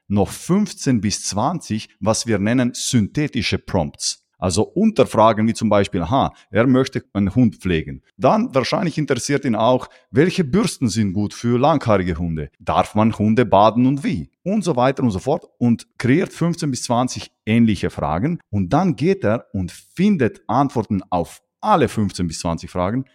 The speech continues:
summiert sie zusammen in eine Antwort und gibt dir eine schöne, abgerundete Antwort zurück. Und das ist natürlich, wie man sieht, hat man hier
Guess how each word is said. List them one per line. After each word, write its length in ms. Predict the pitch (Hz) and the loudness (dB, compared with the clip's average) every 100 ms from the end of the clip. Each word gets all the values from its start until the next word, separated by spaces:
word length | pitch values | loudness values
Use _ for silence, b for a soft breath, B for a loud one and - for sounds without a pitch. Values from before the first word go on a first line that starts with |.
| _ | _
summiert 480 | - 113 107 165 147 | -4 2 4 4 0
sie 80 | |
zusammen 420 | 180 165 123 123 110 | -4 0 4 6 6
in 220 | 87 - | 2 0
eine 280 | 143 180 135 | 2 2 4
Antwort 420 | 101 107 120 - | 2 0 -4 -4
und 140 | 92 78 | -6 -2
gibt 220 | 107 95 | -2 -2
dir 120 | 98 | -4
eine 200 | 85 82 | -4 -4
schöne, 520 | - - 120 127 123 123 b b _ | -4 0 2 4 2 -2 b b _
abgerundete 840 | 98 107 104 104 101 98 101 - - | 2 2 2 0 2 0 -2 -6 -4
Antwort 480 | 85 87 87 87 - _ | -4 -2 -4 -6 -12 _
zurück. 420 | - 95 139 - b b b - | -6 2 2 2 b b b -6
Und 300 | 101 92 113 | -4 0 2
das 240 | 127 - | 2 2
ist 240 | 127 - _ | -4 -8 _
natürlich, 640 | 107 - 123 131 113 - _ _ | -6 -2 2 2 0 -6 _ _
wie 120 | 101 | 0
man 160 | 110 107 | 2 2
sieht, 360 | 110 139 - _ - | 0 -4 -8 _ -4
hat 200 | 104 - | -2 2
man 140 | 113 | 0
hier 320 | - 131 123 | 2 0 0